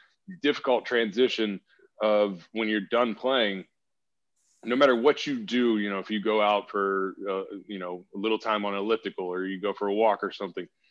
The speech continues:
that is never going to equate to what you were doing as a, you know, a elite N F L athlete. Um, and so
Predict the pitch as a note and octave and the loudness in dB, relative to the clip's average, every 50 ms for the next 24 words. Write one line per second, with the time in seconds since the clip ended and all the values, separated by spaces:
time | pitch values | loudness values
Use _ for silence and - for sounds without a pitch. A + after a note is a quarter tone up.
0 | _ _ - A2 A#2 A#2+ A2+ G2+ A#2 A#2+ A#2+ A#2 A2 A2 G#2+ A2 G#2 G2 G2 F2+ | _ _ 0 0 2 2 0 0 0 0 0 0 0 0 0 -2 -2 -4 -6 -8
1 | - - G2 F#2 - - - A#2 A2 G2 F#2+ - - F#2+ G2 G#2 G2+ - - G#2 | -8 -8 -8 -8 -8 -4 0 0 0 0 -2 -6 -10 -6 -4 -4 -4 -4 -6 -8
2 | F#2+ F#2+ F#2 G2 F#2+ F#2+ F#2 F2+ F2+ F2+ F2 D#2+ F#2 F2+ F2+ F2 F2 E2+ E2 D#2+ | -8 -6 -6 -6 -6 -6 -6 -8 -8 -10 -10 -8 -8 -8 -6 -6 -6 -8 -10 -12
3 | - _ _ _ - G2 - _ F2+ F#2 F2+ E2+ D#2+ D#2 E2+ - - F2 D#2+ E2 | -16 _ _ _ -20 -20 -20 _ -16 -14 -12 -12 -12 -12 -14 -12 -10 -10 -10 -10
4 | - _ _ _ _ _ _ _ _ _ _ _ _ - G2+ F#2+ G2+ A#2 B2 B2 | -12 _ _ _ _ _ _ _ _ _ _ _ _ -8 -6 -2 2 2 2 2
5 | A#2+ - A#2+ A#2 A2 G#2 - - A2 G#2 G#2 G2 F#2 G2+ A#2 B2 A#2 - - F#2+ | 2 0 2 2 2 2 2 2 4 4 4 4 4 4 4 4 4 4 0 -2
6 | E2+ F2+ - _ - - _ _ _ _ _ - G2 G2 G2 F#2+ F2+ F2+ F#2 F2+ | -2 -4 -8 _ -20 -20 _ _ _ _ _ 0 0 2 2 0 -2 -4 -6 -8
7 | F2+ F2 F2 - - G#2 G#2 G#2 G2+ - B2+ A#2 A2+ A2 G2 | -10 -12 -12 -6 -4 -2 -2 -2 0 4 6 8 8 8 6